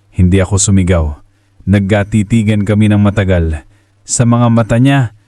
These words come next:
nakita ko ang parehong kapayapaan na nanay ko nung siya'y pumanaw. Protector ko siya.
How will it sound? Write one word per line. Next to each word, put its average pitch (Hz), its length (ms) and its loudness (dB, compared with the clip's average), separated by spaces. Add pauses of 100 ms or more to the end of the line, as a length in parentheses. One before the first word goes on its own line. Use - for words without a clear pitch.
(280)
nakita 104 560 0
ko 104 160 0
ang 104 160 0
parehong 104 560 -2
kapayapaan 101 800 0
na 98 80 2
nanay 98 480 0
ko 90 480 -2
nung 113 240 2
siya'y 92 240 -2
pumanaw. 73 640 -4 (560)
Protector 92 640 -2
ko 87 160 -6
siya. 73 320 -6